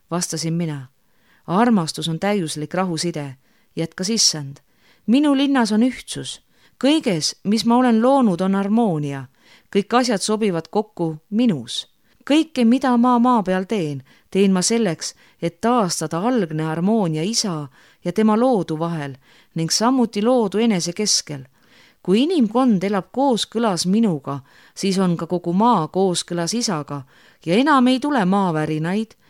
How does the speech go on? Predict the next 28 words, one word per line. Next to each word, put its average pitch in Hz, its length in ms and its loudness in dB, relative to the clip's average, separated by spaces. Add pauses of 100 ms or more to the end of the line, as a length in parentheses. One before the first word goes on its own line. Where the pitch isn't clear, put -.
(180)
uputusi 202 640 0
ega 226 160 -2
torme. 160 520 -2 (400)
Ma 196 120 2
olen 240 240 6
tulnud 247 400 2
tooma 226 340 2
maa 220 300 2
peale 202 340 -2
rahu. 214 380 -4 (800)
Sellal, 196 360 0
kui 180 160 -2
ta 170 120 -4
rääkis, 208 520 -2
tunnetasin, 202 640 0 (300)
et 170 160 -8
vaatan 226 380 0
tulevikku, 156 720 -2 (300)
nii 208 240 4
nagu 214 280 2
olin 214 240 4
vaadanud, 175 560 -2 (280)
kui 190 140 4
mu 175 140 2
silm 226 400 0
ees 208 320 2
oli 196 200 0
armee. 196 580 -2